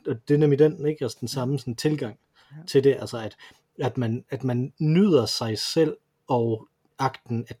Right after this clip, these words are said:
Speaker 1: tænke,
Speaker 2: <laughs> Ja,
Speaker 1: ikke? Altså,
Speaker 2: præcis.
Speaker 1: øh, og det kommer igennem i teksten,
Speaker 2: Ja,
Speaker 1: øh,
Speaker 2: det er
Speaker 1: som,
Speaker 2: rigtigt.
Speaker 1: som er, som er virkelig herlig at læse, specielt når man, hvis man så læser sådan senere
Speaker 2: Mm.
Speaker 1: filosofi, som kan være rigtig, øh, øh, fornuftigt også. Øh, jeg tror, han hedder Terry Noble,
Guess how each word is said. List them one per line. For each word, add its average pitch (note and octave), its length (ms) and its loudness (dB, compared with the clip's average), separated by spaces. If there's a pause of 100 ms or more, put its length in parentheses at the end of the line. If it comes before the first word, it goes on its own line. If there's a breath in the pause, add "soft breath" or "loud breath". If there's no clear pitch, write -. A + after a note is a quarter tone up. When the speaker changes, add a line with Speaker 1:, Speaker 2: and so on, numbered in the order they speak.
Speaker 1:
tænke, A2+ 380 -4 (240)
Speaker 2:
<laughs> - 260 -6
Ja, F3+ 80 -6
Speaker 1:
ikke? D3 100 -2 (140)
Altså, A#2 160 -4
Speaker 2:
præcis. B2+ 460 -2
Speaker 1:
øh, A#2+ 180 2
og A#2 200 -4
det C#3 120 -2
kommer B2+ 220 0 (220)
igennem C3 260 4 (120)
i A2+ 80 -8
teksten, - 540 -6
Speaker 2:
Ja, G#2+ 140 -4 (180)
Speaker 1:
øh, A#2+ 60 -2
Speaker 2:
det G#2 220 0
er C3+ 40 -6
Speaker 1:
som, A#2+ 160 -4
Speaker 2:
rigtigt. - 180 -10
Speaker 1:
som A2 140 -2
er, G#2 360 -10 (160)
som A2+ 360 -4
er C3 100 -4
virkelig B2+ 400 -2
herlig B2 340 0
at G2 60 -4
læse, A2 260 -4
specielt A#2 360 -4
når A2+ 80 -2
man, G2+ 160 -6 (340 loud breath)
hvis A#2 140 -8
man A#2+ 80 0
så B2 120 -2
læser A2+ 300 -2
sådan G#2+ 220 -8
senere F#3+ 420 2 (200)
Speaker 2:
Mm. A2+ 200 -6
Speaker 1:
filosofi, A#2+ 380 -4
som A#2 180 -12
kan G2+ 100 -6
være G#2 120 -6
rigtig, A2+ 340 -4
øh, - 400 -8 (140)
øh, - 260 -14
fornuftigt A#2+ 420 -6
også. A#2 380 -8
Øh, B2 120 -8 (240)
jeg A#2 80 -16 (500 soft breath)
tror, B2+ 120 -2
han A2+ 40 2
hedder A2+ 140 0
Terry B2+ 200 0
Noble, C3 440 4